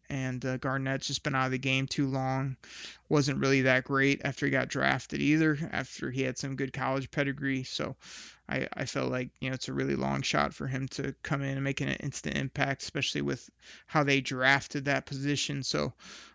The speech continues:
um, you know, those guys would get bounced from my fifty-three as well. And then to finish us out on the specialists, uh, you got Matt Prater kicking fifty-yard field goals like it's his job. You know he's in there.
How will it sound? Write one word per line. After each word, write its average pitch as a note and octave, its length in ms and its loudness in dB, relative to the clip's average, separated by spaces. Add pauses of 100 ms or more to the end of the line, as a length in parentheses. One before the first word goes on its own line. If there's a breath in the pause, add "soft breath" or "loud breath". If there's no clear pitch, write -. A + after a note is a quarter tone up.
um, C#3 420 -4
you D3 120 0
know, C3+ 80 -2
those C3+ 260 0
guys C3+ 280 2
would C#3 100 -6
get C3+ 160 -2
bounced C3 320 -4
from C#3 160 -4
my C3+ 100 -4
fifty-three C3+ 640 -4
as C3+ 120 -2
well. F3 540 2
And D3 140 0
then C#3 80 2
to C#3 80 -2
finish E3+ 360 4
us D#3 160 0
out C#3+ 240 4
on C3+ 140 -2
the C3 80 -4
specialists, D3 840 0 (680 loud breath)
uh, B1 340 -2
you - 120 -4
got C#3+ 180 -2
Matt D3+ 280 2
Prater F3 340 8
kicking D3+ 320 2
fifty-yard C#3 500 2
field C#3+ 300 2
goals C3+ 280 0
like C3+ 140 0
it's B2+ 140 -6
his C3 160 -6
job. C3+ 440 0
You C3 100 -2
know C3 160 -2
he's C3 220 0
in C3 160 -2
there. C3 380 -2